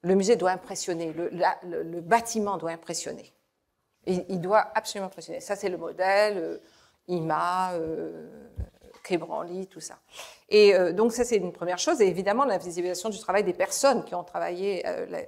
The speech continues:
là, euh, ça avait été la même chose pour même le Guggenheim de Bilbao, hein. C'était, euh, Bilbao ayant été une ville prolétaire, euh, et complètement gentrifiée. Euh, et en même temps, euh, le Guggenheim Bilbao est devenu, tout le monde le veut.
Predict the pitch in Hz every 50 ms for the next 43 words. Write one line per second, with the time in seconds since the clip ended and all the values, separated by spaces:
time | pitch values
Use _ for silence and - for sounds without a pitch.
0 | - - - 190 190 185 196 240 240 190 - - 170 - - - - _ _ -
1 | - - 185 185 196 190 220 196 185 185 196 202 202 - - 240 240 - - -
2 | 180 185 185 185 185 175 160 175 165 170 170 170 170 170 170 170 175 156 180 180
3 | 160 156 180 190 214 262 262 208 170 165 165 165 175 190 202 202 - - 165 -
4 | - 175 175 175 175 165 165 165 165 - - - - - - 175 175 156 175 170
5 | 165 175 180 175 175 165 160 170 175 170 165 - 180 175 170 170 180 165 - -
6 | 170 170 165 165 - 185 185 190 190 196 196 202 190 - 170 165 170 170 165 165
7 | - - _ _ _ - - 170 165 170 160 165 - 180 170 180 180 175 175 175
8 | 170 160 - 170 165 - - 180 165 - - - 202 196 196 202 208 214 214 208
9 | 185 170 165 160 170 190 185 190 190 185 190 190 - 254 269 294 285 - - -
10 | _ _ _ - 185 175 175 170 180 180 175 165 - - - _ - 180 185 185
11 | 190 170 190 185 185 190 185 180 170 170 151 151 170 175 233 277 - - - 226
12 | 226 190 202 185 175 202 208 180 - - 220 208 202 226 240 202 175 180 190 190
13 | 190 190 226 240 233 -